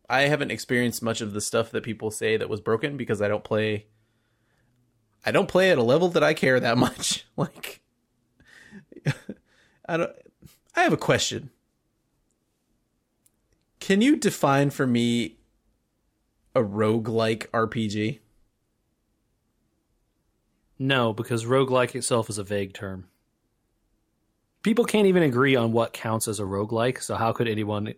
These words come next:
Speaker 2: add something to roguelike and then be able to define it?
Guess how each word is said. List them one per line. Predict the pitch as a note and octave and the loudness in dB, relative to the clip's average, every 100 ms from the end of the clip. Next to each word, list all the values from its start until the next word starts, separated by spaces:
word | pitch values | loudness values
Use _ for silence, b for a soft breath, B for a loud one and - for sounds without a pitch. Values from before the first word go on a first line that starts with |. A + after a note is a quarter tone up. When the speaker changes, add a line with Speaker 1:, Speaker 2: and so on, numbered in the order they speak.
| - | -6
Speaker 2:
add | A#2+ A#2 A2 - | -2 0 0 -2
something | G#2+ G2+ G2+ | -4 -4 -4
to | G#2+ | -2
roguelike | G#2 G2+ G2 F#2 F#2 | 0 -2 -2 -6 -6
and | F#2+ | -6
then | F#2+ | -6
be | F#2+ F#2+ | -6 -8
able | F#2 | -8
to | - | -14
define | - - F#2 | -20 -12 -10
it? | F2 | -10